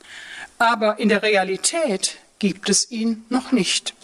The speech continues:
Er dient vorab nur als Vorbild, nach dem die bestehenden Staaten umgebaut werden sollen. Der Unterschied zwischen den klassischen und den modernen Utopien besteht darin,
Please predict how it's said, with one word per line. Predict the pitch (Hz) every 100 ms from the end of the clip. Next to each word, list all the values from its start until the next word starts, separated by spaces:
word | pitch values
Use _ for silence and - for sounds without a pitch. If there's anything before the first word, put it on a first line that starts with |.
| - - - - - -
Er | 254
dient | 330 359
vorab | 294 269 311 -
nur | 320 285
als | 247 -
Vorbild, | - 359 339 196 175 -
nach | 202
dem | - 285 302
die | 254
bestehenden | 202 - - 277 302 285 247
Staaten | 214 - 214 214 226 - 226 -
umgebaut | 262 254 233 202 185 147 156 -
werden | 151 147 156
sollen. | 156 143 143 147 170 _ _ _ _ - - - - - _ _ _ - _ - - -
Der | 247
Unterschied | 311 339 269 - 202 185
zwischen | 208 214 226
den | 233
klassischen | 220 226 247 - 302 311 294 320 _ _ _
und | - 220
den | 208
modernen | 196 190 202 233 311 277 208
Utopien | 196 185 175 - 156 175 269 269 - - - - - -
besteht | 247 - - 220 233 226 - -
darin, | 165 196 202 226 294 330